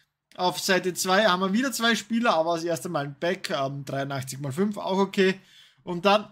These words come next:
haben wir Mertens, die alte Napoli-Legende, und wieder ein Spieler mit einer Krone um. Also könnte sein, dass er zu allen linkt. Hoch, hohe Arbeitsraten, fünf Sterne Skills, vier Sterne schwacher Fuß. Wenn man am Flügel spielt, finde ich das besser mit fünf Sterne Skills, dass man auf der Seite s-,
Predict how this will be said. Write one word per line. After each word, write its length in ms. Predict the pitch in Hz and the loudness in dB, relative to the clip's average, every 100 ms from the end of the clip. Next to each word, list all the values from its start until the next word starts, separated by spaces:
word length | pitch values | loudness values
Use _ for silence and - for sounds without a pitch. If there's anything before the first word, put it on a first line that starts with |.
| - | -2
haben 220 | 180 240 | 0 2
wir 260 | 233 170 - | 2 0 -6
Mertens, 1040 | 151 170 175 185 277 294 294 269 208 - - | -8 -4 0 4 2 0 -4 -2 -2 -2 -2
die 180 | 196 | -2
alte 320 | 180 175 185 190 | 0 0 2 2
Napoli-Legende, 1160 | 170 175 202 190 190 196 180 165 175 190 214 | 2 2 2 2 0 0 0 -2 -2 -2 -2
und 260 | 196 175 160 | -4 -6 -4
wieder 280 | 214 269 220 | -2 0 -2
ein 180 | 190 170 | -4 -8
Spieler 500 | - 190 220 226 165 | -6 -4 0 0 -2
mit 320 | 175 226 240 | -4 -6 -4
einer 80 | 202 | -4
Krone 400 | 196 202 208 143 | 0 2 2 0
um. 140 | 143 | -4
Also 440 | 160 151 170 165 - _ | -6 -4 -2 -2 -6 _
könnte 340 | - 196 247 247 | -4 -2 -2 -2
sein, 320 | 208 202 214 | 2 2 2
dass 160 | 202 | -2
er 100 | 185 | -4
zu 140 | - 156 | -4 -4
allen 280 | 147 151 160 | -2 -4 -2
linkt. 440 | 214 254 226 - _ _ _ _ _ _ _ _ _ _ | 0 0 -4 -12 _ _ _ _ _ _ _ _ _ _
Hoch, 160 | 160 160 | -4 2
hohe 200 | 190 185 | 4 4
Arbeitsraten, 560 | 190 240 214 214 208 196 | 4 2 2 2 2 -2
fünf 200 | 233 233 | -4 -2
Sterne 200 | 214 190 | 0 -2
Skills, 380 | - 220 202 | -2 -2 -2
vier 220 | - 170 165 | -6 -6 -4
Sterne 240 | 170 143 | -4 -4
schwacher 320 | 139 190 202 | 2 4 4
Fuß. 300 | 202 202 202 | 4 4 4
Wenn 120 | 170 | 2
man 100 | 196 | 0
am 120 | 185 147 | 0 -2
Flügel 300 | 180 226 220 | -2 0 0
spielt, 340 | - 208 196 | -2 -4 -2
finde 180 | 196 190 | -2 -2
ich 140 | 196 | 0
das 240 | 196 247 - | 0 0 0
besser 380 | 180 190 254 | 0 2 2
mit 200 | 233 190 | 2 0
fünf 220 | - 190 180 | 0 -6 -4
Sterne 240 | 165 156 | -4 -4
Skills, 440 | 135 - 220 233 | -6 -2 -2 -2
dass 200 | - 147 | -6 -6
man 60 | 160 | -6
auf 120 | 139 | -6
der 80 | 147 | -6
Seite 300 | 151 139 151 | -4 -2 -2
s-, 560 | 151 135 - - - | -2 -4 -10 -12 -14